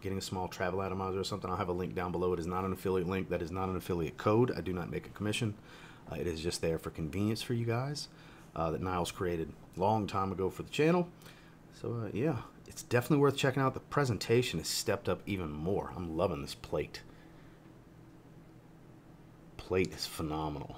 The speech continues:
I love how a lot of the lettering is raised. Just beautiful. Atomizers, you know, top tier, upper echelon stuff. Show you guys one more time. Beautiful.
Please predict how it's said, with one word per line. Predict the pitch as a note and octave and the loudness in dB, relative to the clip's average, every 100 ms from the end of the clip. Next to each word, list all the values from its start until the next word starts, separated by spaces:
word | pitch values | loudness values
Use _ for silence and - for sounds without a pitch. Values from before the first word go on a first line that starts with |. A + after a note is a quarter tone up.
| - - | -14 -6
I | |
love | E2 F2 F#2+ F#2 | -2 4 6 4
how | - F2+ E2 D#2 - | 2 0 0 -2 -4
a | E2+ | 0
lot | F2 E2+ | 2 2
of | |
the | D#2 | 0
lettering | D2+ E2 F2 F#2 F2 | 0 0 0 0 0
is | D2+ D2+ | -2 -4
raised. | D#2 D#2 E2+ A#2+ - - - - - - - - - - - - - - - - - - - - - - - - - - - - | -4 0 0 0 -6 -14 -20 -20 -20 -20 -20 -20 -20 -20 -20 -20 -20 -20 -20 -20 -20 -20 -20 -20 -20 -20 -20 -20 -20 -20 -18 -8
Just | - - - | -6 -6 -4
beautiful. | - D#3 - D2+ - | 4 4 4 -2 0
Atomizers, | F#2+ A2 G#2+ G2+ F#2 F2 - - | 4 8 8 8 6 4 0 2
you | C3+ | 0
know, | C#2+ | 0
top | - G2 - | 2 2 2
tier, | - D#2+ C#2 - | -2 -2 -2 -2
upper | - - - | 0 0 0
echelon | E2 - D2+ D2 C#2 | 0 0 0 -2 -6
stuff. | - F2+ E2 - - - - - | -4 -2 -2 -6 -8 -10 -10 -6
Show | - | -4
you | D#2 | -2
guys | D2+ C#2+ | -2 -4
one | D#2 | -8
more | D2+ C#2+ | -10 -8
time. | F2+ E2+ E2 - - - - - - - - - - - | -6 -6 -8 -14 -18 -18 -20 -20 -20 -20 -20 -20 -20 -8
Beautiful. | F#2+ A2+ - - | -2 0 -2 -8